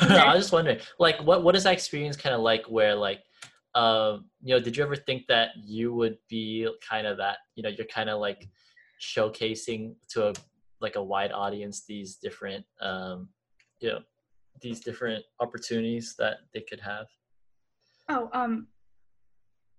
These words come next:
Speaker 2: yeah. <laughs> So as for, um, like, brand deals and things like that, like, th-, that started happening around, like, um, like, two months in since I started doing TikTok, and that was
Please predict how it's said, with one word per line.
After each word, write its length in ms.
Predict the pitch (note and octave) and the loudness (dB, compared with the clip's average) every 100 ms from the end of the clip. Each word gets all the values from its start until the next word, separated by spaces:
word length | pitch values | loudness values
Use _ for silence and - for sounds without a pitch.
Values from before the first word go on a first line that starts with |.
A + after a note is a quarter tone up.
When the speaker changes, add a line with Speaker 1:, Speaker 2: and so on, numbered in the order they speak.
| _ B3 | _ -20
Speaker 2:
yeah. 340 | B3 C4 G#3+ | -2 0 2
<laughs> 60 | C4+ | 0
So 440 | - D4+ B3+ - - _ | 0 0 0 -2 -14 _
as 280 | D4+ E4 - | 2 2 -2
for, 440 | - D#4+ D4+ C#4 B3+ | -4 -2 -2 -2 -2
um, 560 | A#3 G#3+ G3+ A#3 C4+ _ _ _ _ _ _ _ _ _ _ _ | -2 -4 -8 -10 -12 _ _ _ _ _ _ _ _ _ _ _
like, 280 | B3+ A#3+ - | -2 -2 -4
brand 400 | A#3 A#3 A3+ A#3+ | -10 0 2 2
deals 260 | C#4 C#4 C#4 | 4 4 4
and 100 | C#4 | 6
things 160 | C#4 C#4 | 6 4
like 140 | C#4 | 0
that, 260 | C#4+ C#4 - _ _ _ C4 | -2 -2 -2 _ _ _ -6
like, 140 | A#3+ A3+ G#3+ | -6 -6 -14
th-, 120 | - _ _ _ _ _ | -20 _ _ _ _ _
that 180 | C4+ C4+ | 0 2
started 220 | D#4 D4 D4 | 2 0 0
happening 440 | C4 C4 C4+ C4 | -2 -2 -2 -2
around, 420 | A3+ A3 G#3+ - _ _ _ | -2 -2 -4 -10 _ _ _
like, 220 | A3+ - - _ _ _ | -12 -12 -18 _ _ _
um, 280 | C4+ B3 - | 0 0 -2
like, 280 | C#4 C4 - | -2 -2 -4
two 300 | - D#4 F4 | -4 0 2
months 300 | E4+ D#4+ D4+ | 2 2 0
in 220 | C4+ C#4 | 6 6
since 220 | C4+ B3 A#3+ | 6 2 -4
I 40 | |
started 280 | A#3 A3+ A3+ | -2 0 0
doing 160 | G#3+ | -6
TikTok, 480 | A3 A#3 A#3 F#3+ A3 - | -8 -8 -6 -8 -6 -4
and 140 | A#3 | 0
that 160 | A#3 B3 | 0 0
was 240 | A#3 | -2